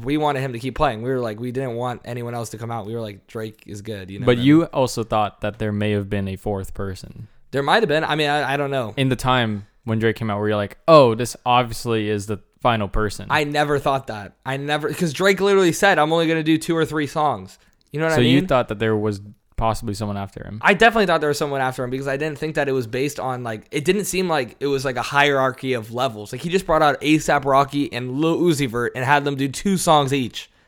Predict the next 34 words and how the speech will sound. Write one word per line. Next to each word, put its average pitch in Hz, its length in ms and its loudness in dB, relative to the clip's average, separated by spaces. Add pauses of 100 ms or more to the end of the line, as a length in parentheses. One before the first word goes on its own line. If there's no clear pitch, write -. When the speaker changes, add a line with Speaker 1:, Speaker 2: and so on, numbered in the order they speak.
(220)
Speaker 1:
You 147 80 -2
know 156 60 2
what 147 100 0
I - 20 2
Speaker 2:
Yeah. 107 100 2
Speaker 1:
mean? 170 100 -4 (400)
Both 214 180 6
of 196 60 4
them 180 160 4
deserved 156 320 0
a 131 60 -2
full 156 220 0
set 147 220 2
at 120 100 -4
Camp 131 200 -6
Flog 143 280 0
Gnaw. 113 260 -8 (480)
Speaker 2:
Yeah. 110 160 -4
Speaker 1:
You 143 60 -4
know 156 100 0
what 143 60 0
I 139 60 -2
mean? 147 360 -2
Speaker 2:
Both 135 120 6
of - 60 0
them 165 120 2
could, 131 200 2 (160)
all 165 160 6
three 147 240 2
of 139 40 4
those 120 180 2
guys 110 260 0
could 110 180 -4
have - 80 -18